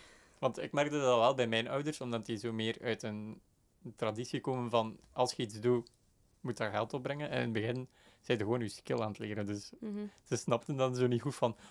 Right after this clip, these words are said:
Speaker 1: "Maar waarom doe jij dat nu gratis?" <laughs> Dus dat vond ik wel altijd grappig. Maar ik ben blij dat, dat je mama daar een heel andere mindset in heeft. Eh, ik wou nog een keer terugkomen op de agencies. Nu, jij hebt daar geen ervaring mee in, dus ik ga waarschijnlijk een klein beetje moeten ranten.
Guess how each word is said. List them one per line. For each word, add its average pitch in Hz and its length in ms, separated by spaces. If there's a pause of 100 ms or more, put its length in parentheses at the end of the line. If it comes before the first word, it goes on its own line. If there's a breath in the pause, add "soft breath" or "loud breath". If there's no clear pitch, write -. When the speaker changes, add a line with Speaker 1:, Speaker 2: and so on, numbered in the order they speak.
Speaker 1:
"Maar 107 100
waarom 107 220
doe 107 140
jij 104 100
dat 98 120
nu 104 120
gratis?" - 400
<laughs> - 580
Dus 139 100
dat 120 120
vond 120 120
ik - 60
wel 117 140
altijd 113 300
grappig. - 260
Maar 113 140
ik 110 60
ben 113 160
blij 110 180
dat, 113 340
dat 120 160
je 107 60
mama 107 240
daar 107 160
een 104 120
heel 110 220
andere 110 280
mindset 107 520
in 117 120
heeft. 110 340 (600 loud breath)
Eh, 135 200
ik 135 80 (140)
wou 160 160
nog 160 100
een 147 80
keer - 140
terugkomen 160 460
op 123 140
de 120 140 (220)
agencies. 151 500
Nu, 117 200
jij 117 120
hebt 123 140
daar 127 120
geen 120 140
ervaring 113 500
mee 139 120
in, 143 140
dus 113 120
ik 120 180
ga 117 140
waarschijnlijk 123 480
een 120 200
klein 123 220
beetje 127 260
moeten 117 320
ranten. 123 540